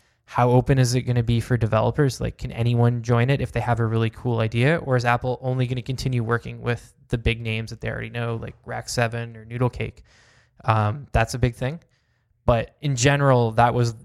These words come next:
the announcement that I was most excited about because, uh, there's a lot of really good mobile games out there that don't get the attention they deserve 'cause they just get buried.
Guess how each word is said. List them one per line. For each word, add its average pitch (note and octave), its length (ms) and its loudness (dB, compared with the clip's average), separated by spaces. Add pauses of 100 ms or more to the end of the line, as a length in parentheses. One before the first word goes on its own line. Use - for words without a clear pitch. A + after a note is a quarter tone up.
(140)
the B2 140 0
announcement A2+ 360 2
that A2+ 80 2
I A2 120 0
was A2 100 2
most A2+ 240 0
excited A2 400 -2
about A2 420 0
because, - 680 -6 (120)
uh, A2+ 200 -2
there's A#2+ 160 2
a B2 60 4
lot D3 260 6
of E3 100 2
really D#3 220 0
good C3+ 120 2
mobile B2 280 2
games A2+ 280 -2
out A2+ 140 -2
there A#2 200 -2
that A2+ 180 -6
don't A#2 260 -2 (640)
get B2+ 280 0
the A#2 100 -4
attention A2+ 600 -4
they G#2+ 120 0
deserve A2+ 380 0
'cause - 160 -8
they A2+ 80 -4
just G#2+ 180 -10
get - 140 -10
buried. - 220 -10